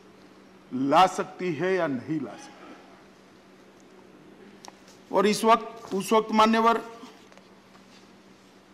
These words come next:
डेढ़ साले फेडरल स्ट्रक्चर और बाकी सारी चीजों के भी बहुत सारे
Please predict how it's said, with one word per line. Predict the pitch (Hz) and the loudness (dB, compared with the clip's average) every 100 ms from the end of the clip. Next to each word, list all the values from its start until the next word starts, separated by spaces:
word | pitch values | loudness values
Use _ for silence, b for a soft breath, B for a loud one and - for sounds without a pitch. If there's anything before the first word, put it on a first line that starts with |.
| - - | -20 -18
डेढ़ | 151 139 202 226 | -2 6 8 6
साले | 214 214 226 220 214 - - - - - - - - - - - - - - | 4 4 6 4 4 0 -16 -18 -18 -20 -20 -20 -20 -20 -20 -20 -20 -18 -2
फेडरल | 190 185 202 220 | 2 4 4 4
स्ट्रक्चर | 220 - 190 - 220 220 - - - - - - - - - - - - - - - | 2 -2 -4 -2 2 2 0 -10 -20 -20 -20 -20 -20 -20 -20 -20 -20 -20 -20 -12 -2
और | 185 | 0
बाकी | 180 175 - 226 | 4 2 2 0
सारी | - 202 220 | 2 2 2
चीजों | - 196 170 214 | -4 -4 2 2
के | 214 208 | 4 4
भी | 170 214 151 - - - - - - - - - - - - - - - - - - - - - | 4 2 0 -6 -14 -18 -12 -10 -10 -12 -20 -20 -20 -20 -20 -20 -20 -20 -20 -20 -20 -20 -20 -6
बहुत | 180 185 240 - | 2 4 4 4
सारे | 208 208 220 220 - | 4 6 4 2 -6